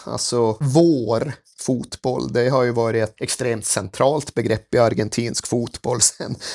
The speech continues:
de föll med tusen bollar mot Tjeckoslovakien i Helsingborg under V M femtioåtta.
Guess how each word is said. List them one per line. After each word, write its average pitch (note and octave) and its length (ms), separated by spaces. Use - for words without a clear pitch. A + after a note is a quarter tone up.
de C#3 140
föll C3 220
med - 140
tusen B2+ 480
bollar B2+ 320
mot C3+ 120
Tjeckoslovakien C3+ 1000
i A#2 40
Helsingborg B2+ 840
under A#2+ 180
V A#2+ 220
M A#2 120
femtioåtta. B2+ 540